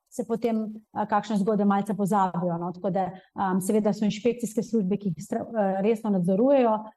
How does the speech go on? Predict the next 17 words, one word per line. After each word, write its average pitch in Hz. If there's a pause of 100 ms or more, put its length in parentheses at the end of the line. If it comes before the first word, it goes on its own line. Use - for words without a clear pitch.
ampak, 208
eh, 226
kljub 220
vsemu 208
mislim, 202
da 185
je 180 (140)
pač 196
to 196
zelo 208
pomembno, 190
da, 180 (300)
em, 185
da 190
se 202
upravljavci 185
zavedajo, 175